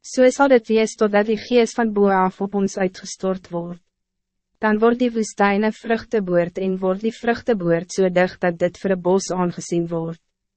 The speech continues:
Maar in woestijn en in vrugteboord sal reg geskied en reg gedoen word. Wie reg doen, sal vrede hê, wie volhard in reg doen, sal vir altyd rus en sekerheid geniet. My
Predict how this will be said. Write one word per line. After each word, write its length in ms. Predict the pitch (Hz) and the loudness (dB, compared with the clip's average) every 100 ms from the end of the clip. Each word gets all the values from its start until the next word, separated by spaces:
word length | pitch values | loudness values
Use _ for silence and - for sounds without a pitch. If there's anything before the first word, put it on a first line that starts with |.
| _ _ _ _ | _ _ _ _
Maar 200 | 220 214 | 0 2
in 160 | 220 220 | 2 2
woestijn 580 | 226 - 202 196 202 | -2 0 0 2 0
en 200 | 208 208 | 0 -2
in 140 | 208 208 | 0 -2
vrugteboord 840 | - 226 226 - 208 175 170 175 | -2 -2 -2 -2 -2 0 0 -2
sal 180 | - 180 | -2 0
reg 300 | 180 185 - | 2 0 -2
geskied 480 | 226 - - 180 170 | -12 -10 -4 -4 -4
en 160 | 190 185 | -4 -2
reg 340 | 175 175 - | -2 -6 -8
gedoen 340 | 185 185 180 | -4 -2 -2
word. 320 | 170 170 180 - _ _ _ _ _ _ _ | -2 -4 -6 -14 _ _ _ _ _ _ _
Wie 160 | - 226 | 2 4
reg 260 | 233 220 - | 4 2 2
doen, 320 | 190 175 143 _ _ | 2 2 0 _ _
sal 200 | - 208 | 2 2
vrede 440 | 220 226 220 220 220 | 2 4 4 4 2
hê, 280 | 185 175 180 _ | 2 -2 -6 _
wie 120 | - 196 | -4 -2
volhard 540 | - 233 247 247 208 | 4 4 6 2 0
in 120 | 190 | 0
reg 300 | 185 185 - | 0 0 -4
doen, 300 | 175 160 170 - _ | -2 0 0 -6 _
sal 220 | - 202 | 2 2
vir 220 | 196 214 202 | 4 0 4
altyd 540 | 196 208 233 226 226 | 4 4 4 2 2
rus 300 | 190 185 175 202 | 0 2 0 -4
en 80 | 208 | -4
sekerheid 580 | - 196 190 185 175 170 - | -2 -4 -4 -4 -6 -6 -4
geniet. 360 | 190 185 175 - _ _ _ _ _ _ _ | -2 -2 -4 -10 _ _ _ _ _ _ _
My 140 | 233 | 0